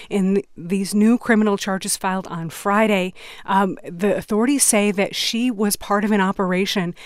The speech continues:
to target U S elections up to and including these November twenty eighteen midterms by disparaging certain political candidates, pumping up others, buying ads on Facebook and other social media sites,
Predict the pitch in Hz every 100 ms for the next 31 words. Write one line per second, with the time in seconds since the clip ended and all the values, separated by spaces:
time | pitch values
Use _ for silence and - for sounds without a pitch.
0 | - - - - 220 233 262 - 180 208
1 | 202 208 190 190 190 180 - - 233 -
2 | 240 226 - - - 190 185 - 226 208
3 | 190 190 190 180 190 190 220 - 202 208
4 | - 190 196 - 202 185 190 190 185 196
5 | 185 185 180 180 - - - 190 180 -
6 | 180 208 208 214 202 185 202 185 196 -
7 | - - 196 196 196 202 - 196 202 196
8 | 190 190 - - - - 202 196 220 202
9 | 196 - 196 202 196 - 185 208 202 -
10 | 190 202 180 175 - 190 190 214 196 185
11 | 175 196 196 - 196 208 190 196 196 185
12 | 202 -